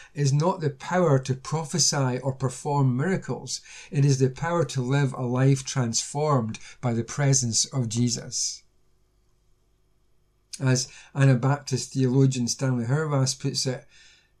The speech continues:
Jesus claims that by our fruits we will be known, making impossible any attempt to separate the content of Christian belief from how we must live.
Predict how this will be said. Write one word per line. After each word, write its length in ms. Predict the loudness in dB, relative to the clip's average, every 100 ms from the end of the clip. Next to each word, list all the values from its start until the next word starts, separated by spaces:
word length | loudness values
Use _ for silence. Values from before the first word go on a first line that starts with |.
| -4
Jesus 600 | 0 2 2 2 2 0
claims 580 | -4 2 4 4 2
that 180 | 0 -4
by 180 | 0 2
our 120 | 4
fruits 480 | 0 -4 -6 -6 -2
we 100 | 0
will 200 | 2 2
be 140 | 2
known, 420 | 0 -2 -4 -8 -14 _ _ _ _ _ _ _ _ -16 0
making 440 | 2 2 0 -2
impossible 1000 | 0 0 -2 -6 -2 0 0 0 0 0
any 240 | 0 0 0
attempt 440 | -2 0 0 -2
to 80 | -2
separate 560 | -2 0 -4 -2 -2
the 80 | -2
content 840 | -6 -4 0 0 0 -4 -4 -6
of 160 | -12 -10
Christian 420 | -6 -6 -4 -6
belief 420 | -6 -6 -8 -10 -20 -20 -20 -20 -18
from 240 | -4 -2
how 180 | 0 0
we 180 | 2 2
must 260 | -2 -6 -8
live. 420 | -12 -14 -20